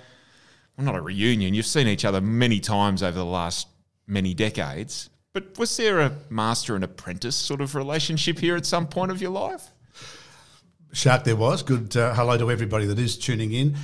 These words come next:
Speaker 2: Look, there was. I was, I was lucky enough to get a, a, a job over with Goodwood Bloodstock in nineteen eighty-four, so quite some years ago.
Speaker 1: I was one year old.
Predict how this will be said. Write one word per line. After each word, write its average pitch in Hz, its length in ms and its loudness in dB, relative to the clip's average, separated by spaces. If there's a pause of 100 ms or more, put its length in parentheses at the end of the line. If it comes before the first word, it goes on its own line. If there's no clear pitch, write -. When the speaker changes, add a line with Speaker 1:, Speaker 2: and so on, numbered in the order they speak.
(220)
Speaker 2:
Look, 202 120 -6
there 190 120 -2
was. 180 300 -2
I 135 220 4
was, 127 340 0
I 113 120 -4
was 104 160 -6
lucky 120 200 -6
enough 107 140 -4
to - 80 -10
get 107 120 -4
a, 104 120 -2 (140)
a, 98 280 -4 (140)
a 101 40 -8
job 107 420 -4 (340)
over 110 220 -2
with 101 180 -6
Goodwood 107 280 -4
Bloodstock 110 440 -4
in 104 320 -4
nineteen 117 400 0
eighty-four, 104 540 -4
so - 180 -2
quite 107 220 -6
some 104 160 -2
years 107 160 -2
ago. 104 220 -6
Speaker 1:
I 147 100 0
was 90 180 -4
one 92 180 2
year 101 160 2
old. 175 280 -4